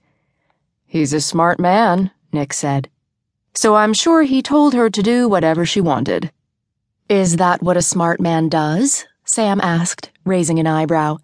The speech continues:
"Not this smart man. If I did that, we'd end up with beer and peanuts at O'Leary's."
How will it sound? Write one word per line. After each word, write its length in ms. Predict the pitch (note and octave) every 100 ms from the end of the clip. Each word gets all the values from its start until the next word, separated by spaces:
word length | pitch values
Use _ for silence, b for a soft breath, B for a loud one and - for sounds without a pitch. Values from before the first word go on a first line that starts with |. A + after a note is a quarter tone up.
| _ _ _ _ _ _ _ _ -
"Not 320 | D#3+ E3 D#3+
this 180 | F#3 B3+
smart 380 | - A#3 D3
man. 360 | D3+ D3 C#3+ F#3 b b b b b
If 140 | D3+ D3
I 140 | E3
did 240 | F3 F3
that, 420 | D#3+ A3+ F3+ D#3+ F#3
we'd 220 | F3+ F3
end 200 | F3 E3+
up 160 | E3+
with 200 | F3 D#3+
beer 320 | D3 F3+ G3 F#3+
and 160 | F3+
peanuts 560 | - B3 A3+ C#3+ D#3+ -
at 80 | F3
O'Leary's." 680 | E3+ F3+ G3 D#3+ E2 G3+